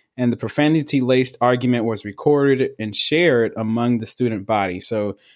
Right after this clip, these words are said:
um, Adrian, I think there's just no room for people like this to have a job. You know, I don't know how many complaints it takes for administrators and school board <laughs> members to know that there's a problem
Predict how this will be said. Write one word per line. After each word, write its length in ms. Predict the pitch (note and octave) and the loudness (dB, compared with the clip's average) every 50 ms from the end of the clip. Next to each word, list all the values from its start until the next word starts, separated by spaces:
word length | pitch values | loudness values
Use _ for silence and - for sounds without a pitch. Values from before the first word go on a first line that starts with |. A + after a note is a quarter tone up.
| _ _ _ _ _ - | _ _ _ _ _ -10
um, 340 | A2 A2 G#2+ G#2+ G#2 F#2 - _ _ - | -6 -4 -4 -4 -4 -6 -10 _ _ -2
Adrian, 400 | F3 G#3 G#3+ F#3+ G#3+ G3+ F#3+ F3+ | -2 0 2 2 2 4 4 4
I 80 | F3 | 2
think 360 | F3 - A3 F#3 E3+ D3+ - - _ _ _ _ _ - _ _ _ _ _ _ _ _ _ _ - | 2 2 0 0 0 -2 -8 -16 _ _ _ _ _ -20 _ _ _ _ _ _ _ _ _ _ -2
there's 280 | C#3+ F3 F#3 D#3+ - | 0 2 2 2 2
just 240 | - F#3+ F3+ - - | 0 0 0 0 0
no 200 | C#3 D3 D3+ D3+ | 0 2 2 2
room 280 | C#3 C3 C3+ C#3+ D3 C#3 | 2 2 2 2 2 2
for 120 | C3 B2 | 0 -2
people 260 | C#3+ D3 C#3 C#3 C3+ | -2 -2 0 0 0
like 220 | B2+ B2 A#2+ B2 - | 0 0 0 0 0
this 260 | B2+ C3 B2+ - - | 0 0 0 -2 -8
to 420 | - - B2 A#2 A2+ G#2+ G#2 G2+ - | -6 -4 -4 -4 -4 -6 -8 -12 -12
have 220 | - - A#2 A#2+ A#2 | -8 -6 -6 -6 -6
a 40 | G#2 | -6
job. 460 | - G#2+ G#2+ G#2+ A2+ C3 D#3+ - - - _ _ | -2 0 2 2 4 4 2 0 -2 -10 _ _
You 160 | A#2+ A#2+ A#2 | -4 -4 0
know, 60 | A#2 | 2
I 100 | A#2 B2+ | 2 2
don't 140 | D3+ D#3 D3+ | 2 2 2
know 120 | D3 C#3 B2+ | 2 0 0
how 140 | B2+ C3 | 0 0
many 240 | C3+ C#3 C#3 C3+ B2+ | 2 2 2 0 0
complaints 480 | C3 - G2+ - - C#3 C3+ C3+ - - | -2 -6 -14 -10 -4 -2 -2 -2 -2 -4
it 100 | G#2+ - | -10 -8
takes 400 | - C3+ D3 C#3+ - G#3 - - | -4 -4 -4 -2 -4 -6 -6 -6
for 560 | - - C3 B2 A#2+ A#2+ A#2 A2+ A2 G#2+ - - _ _ _ _ _ _ _ _ _ _ - | -10 -6 -4 -2 0 0 0 -2 -4 -6 -10 -14 _ _ _ _ _ _ _ _ _ _ -6
administrators 920 | A#2+ A#2 B2+ C3 C3+ C3 - - C#3+ C3 B2+ B2+ B2+ B2+ B2+ B2 B2 A#2 | -4 -2 0 0 0 -2 0 0 2 2 4 2 2 2 0 -2 -2 -6
and 340 | G#2+ G#2 G#2 G#2 G#2 G#2+ - | -8 -8 -8 -10 -12 -12 -12
school 300 | - - - D#3 D3 C#3+ | -14 -2 2 2 2 4
board 240 | C#3 D3 C#3+ C3+ C#3+ | 4 2 2 2 2
<laughs> 0 | |
members 460 | C#3+ C#3 D3 C#3+ E3 E3+ F3 D#3 - | 2 2 2 2 2 2 2 0 -2
to 140 | - - A#2+ | -2 -2 -2
know 360 | A2+ A2 A2 A#2 B2 C3 C#3+ | 0 0 0 2 2 2 2
that 140 | C#3 C3+ B2+ | 2 0 -2
there's 180 | B2+ A#2 G#2+ G2+ | -2 -4 -4 -6
a 60 | E2+ | -12
problem 640 | - - - A#2 A2+ B2 C3+ D3 D3+ E3 F#3 G3+ | -14 -8 -4 0 0 0 0 0 -2 -2 -4 -6